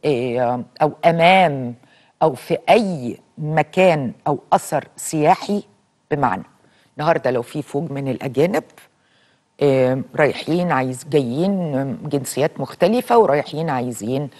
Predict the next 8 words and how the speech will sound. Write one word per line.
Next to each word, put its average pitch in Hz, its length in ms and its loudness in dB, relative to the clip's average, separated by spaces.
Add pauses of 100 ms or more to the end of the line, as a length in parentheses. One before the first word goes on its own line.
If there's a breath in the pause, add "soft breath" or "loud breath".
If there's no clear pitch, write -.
(380 loud breath)
يروحوا 139 600 2 (100)
الهرم، 139 540 2
آه، 123 360 0
يشوفوا 127 640 -4
أبو 135 160 -4
الهول، 147 300 -2
يشوفوا 110 420 -8
سقارة، 151 680 2